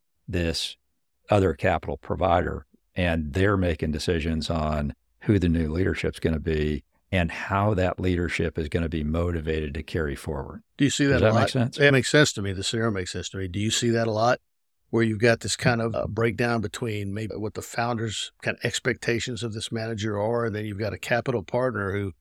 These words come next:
Speaker 2: for whatever reason, came in with a different set of expectations on their return on the investment.
Speaker 1: A hundred percent. I,
Speaker 2: Okay.
Speaker 1: I see it all the time.
Speaker 2: Yeah.
Speaker 1: And I think that's one of the three big questions that I have when I talk with owners is,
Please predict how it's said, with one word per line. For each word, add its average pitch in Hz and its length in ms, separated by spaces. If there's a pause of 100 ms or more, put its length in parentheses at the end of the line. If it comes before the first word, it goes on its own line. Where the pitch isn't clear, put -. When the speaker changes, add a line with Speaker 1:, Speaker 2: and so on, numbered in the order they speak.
(280)
Speaker 2:
for 110 180
whatever 110 420
reason, 101 520 (300)
came 117 260
in 120 140
with 104 120
a 95 60
different 110 420
set 120 280 (180)
of 104 120
expectations 107 840
on 92 180
their 113 180
return - 460 (420)
on 98 140
the 95 100
investment. 78 500 (640)
Speaker 1:
A 98 100
hundred 101 160
percent. 101 340
I, 101 100
Speaker 2:
Okay. - 120
Speaker 1:
I 104 120
see - 200
it - 40
all 82 160
the - 60
time. 127 140
Speaker 2:
Yeah. - 220 (100)
Speaker 1:
And 104 160
I 104 60
think 139 260
that's 107 360 (100)
one 135 180
of 147 80
the 113 200
three 110 300
big 98 280
questions 87 600
that 82 140
I 82 140
have 80 260
when 78 120
I 78 100
talk 78 360
with 78 220 (100)
owners 78 520
is, 80 440